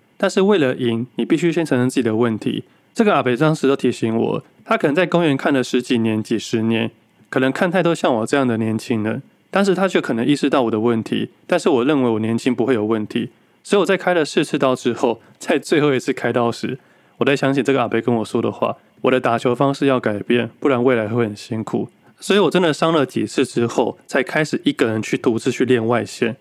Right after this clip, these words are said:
那为什么是一个人？原因其实很简单，因为没有人要帮我捡球。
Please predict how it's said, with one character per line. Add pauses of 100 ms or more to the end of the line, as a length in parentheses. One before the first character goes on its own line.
(140)
那
为
什
么
是
一
个
人？ (340)
原
因
其
实
很
简
单，
因
为
没
有
人
要
帮
我
捡
球。